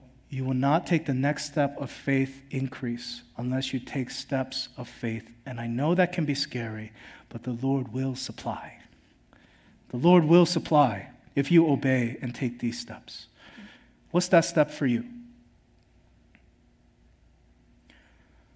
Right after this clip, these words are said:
Who's that person that the Lord is putting on your heart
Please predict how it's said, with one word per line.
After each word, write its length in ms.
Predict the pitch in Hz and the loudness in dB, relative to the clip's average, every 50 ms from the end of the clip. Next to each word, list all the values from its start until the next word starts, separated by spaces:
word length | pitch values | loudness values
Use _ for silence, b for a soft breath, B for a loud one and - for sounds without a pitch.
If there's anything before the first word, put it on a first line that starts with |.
| b b _ _ _ _ _ _ _ _ _ _ _ _ _ _ _ _ _ - | b b _ _ _ _ _ _ _ _ _ _ _ _ _ _ _ _ _ 4
Who's 180 | - 202 208 175 | 6 6 8 8
that 200 | 202 190 180 190 | 8 6 6 6
person 560 | - 185 175 170 - - 127 98 98 - - - - - _ | 4 4 4 4 2 -4 -6 -6 -8 -12 -18 -20 -20 -18 _
that 100 | - 127 | -10 -4
the 80 | - 139 | -2 0
Lord 220 | 135 147 151 147 | 2 2 4 2
is 100 | 147 139 | 2 -2
putting 280 | - - 175 156 143 135 | -2 -2 0 0 2 0
on 120 | 143 131 | 0 0
your 100 | 127 123 | 0 -2
heart 260 | 117 123 117 110 - | -2 -4 -6 -8 -10